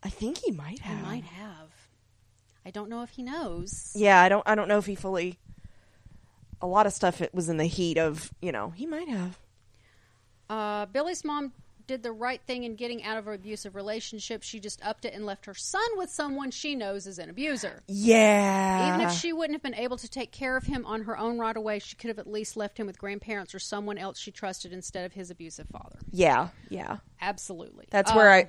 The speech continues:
Speaker 1: I feel really bad for her, but also, like, Jesus.
Speaker 2: Also, it was bad.
Speaker 1: Yeah.
Speaker 2: Uh, that's it for these two episodes. Looking forward to hearing your thoughts on episode seven.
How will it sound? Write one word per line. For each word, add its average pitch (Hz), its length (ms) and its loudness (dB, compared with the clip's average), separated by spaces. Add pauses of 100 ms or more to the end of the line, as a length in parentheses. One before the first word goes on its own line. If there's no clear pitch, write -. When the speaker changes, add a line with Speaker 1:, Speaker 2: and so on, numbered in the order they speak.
Speaker 1:
I - 20 6
feel 220 240 8
really 208 260 10
bad 190 220 12
for 175 80 -4
her, 180 160 8
but 165 140 8
also, 165 360 10
like, 151 300 6
Jesus. - 640 -4 (640)
Speaker 2:
Also, 262 340 -8
it 269 160 -12
was 294 160 -10
bad. 349 160 -10 (320)
Speaker 1:
Yeah. 170 440 -4 (880)
Speaker 2:
Uh, 240 180 -2
that's 294 240 -4
it 359 100 -6
for 339 120 -8
these 320 180 -6
two - 80 -4
episodes. 294 420 -4
Looking 277 260 -8
forward 269 320 -6
to 254 100 -12
hearing 262 240 -8
your 254 80 -8
thoughts 233 280 -8
on 233 100 -8
episode 220 460 -8
seven. - 760 -18